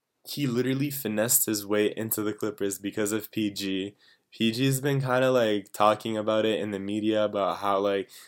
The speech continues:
someone like him deserves a, like, a really good spot with a contender, and, like, he's biased, obviously, because P G had his best year playing with Russ in O K C, and he was third in M V P voting that year.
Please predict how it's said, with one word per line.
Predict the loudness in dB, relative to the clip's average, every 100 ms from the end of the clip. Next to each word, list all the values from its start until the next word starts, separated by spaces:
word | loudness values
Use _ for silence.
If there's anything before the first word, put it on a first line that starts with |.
| -6
someone | -2 0 0 0
like | -2 -2
him | -4 -2 -2 -6 -4
deserves | -4 0 0 0 0
a, | 0 0 -4
like, | 0 0 0 -8 -20 -20 _ -2
a | 2
really | 2 2 2
good | 2 0
spot | 4 8 10 8
with | 4
a | -2
contender, | -4 -4 -2 -2 0 0 0
and, | 0 0
like, | 0 0 _ _ -20 -12 -2
he's | -2
biased, | 2 2 4 0 -2
obviously, | -2 0 0 0 0
because | -2 0 0 0
P | -2 -4
G | -2
had | 0 0 0
his | -6 -6
best | -2 2 2 2
year | -2
playing | -2 -4 -4 -4
with | -6
Russ | 0 2 2 0
in | -2 -10 -8
O | -10
K | -6 -6 -2
C, | -2 0 0 0 -2 -12 -20 -20 _ -14
and | -8
he | -4
was | -2
third | 0 0 0
in | -4
M | -4
V | -2 -4
P | -4 -4
voting | -2 -2 -4 -8
that | -10 -10
year. | -12